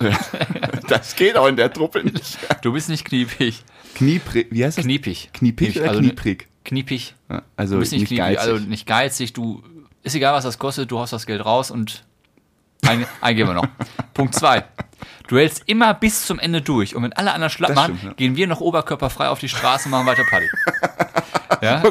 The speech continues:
Speaker 1: Sind oberkörperfrei zu irgendeine Party gestürmt?
Speaker 2: <laughs> Ja. Punkt zwei.
Speaker 1: Ja.
Speaker 2: Also hältst immer bis zum Ende durch.
Speaker 1: Ja.
Speaker 2: Und Punkt drei.
Speaker 1: Beschreibst du eigentlich gerade dich selber auch?
Speaker 2: Ja.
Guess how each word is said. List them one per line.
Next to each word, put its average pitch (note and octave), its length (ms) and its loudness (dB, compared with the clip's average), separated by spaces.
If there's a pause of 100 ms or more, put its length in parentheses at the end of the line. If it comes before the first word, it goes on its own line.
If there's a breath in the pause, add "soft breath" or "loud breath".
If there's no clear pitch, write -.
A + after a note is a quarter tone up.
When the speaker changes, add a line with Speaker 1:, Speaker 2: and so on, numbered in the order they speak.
(580)
Speaker 1:
Sind D3+ 280 4
oberkörperfrei C#3+ 880 2
zu - 200 2
irgendeine - 720 0
Party D3+ 360 4
gestürmt? F3+ 580 0
Speaker 2:
<laughs> - 240 4
Ja. D3+ 120 0 (960 loud breath)
Punkt D3+ 240 -4
zwei. B2+ 260 4
Speaker 1:
Ja. G2 280 0 (160)
Speaker 2:
Also A2 200 0
hältst B2+ 220 -2
immer D3 140 -2
bis C#3 120 -8
zum - 100 -10
Ende A#2 120 -2
durch. D#3 120 -6
Speaker 1:
Ja. F#2+ 60 -4
Speaker 2:
Und G2+ 60 -2
Punkt A#2+ 240 -6
drei. B2+ 240 4 (100)
Speaker 1:
Beschreibst G2+ 360 4
du - 40 4
eigentlich G#2 220 2
gerade G2 220 2
dich F2 180 -4
selber C3 360 2
auch? G3 320 -2
Speaker 2:
Ja. B2 160 -2